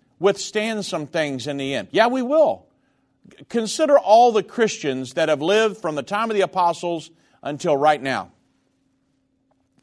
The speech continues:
They've had to endure some things. There's been persecution. But can you say that they were not successful people or that they got, they did not prevail with God? When somebody's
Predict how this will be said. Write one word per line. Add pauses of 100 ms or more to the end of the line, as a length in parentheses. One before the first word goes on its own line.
(360)
They've
had
to
endure
some
things. (560)
There's
been (360)
persecution. (540)
But
can
you
say
that (200)
they
were
not
successful
people (160)
or
that
they
got,
they
did
not
prevail
with
God? (460)
When
somebody's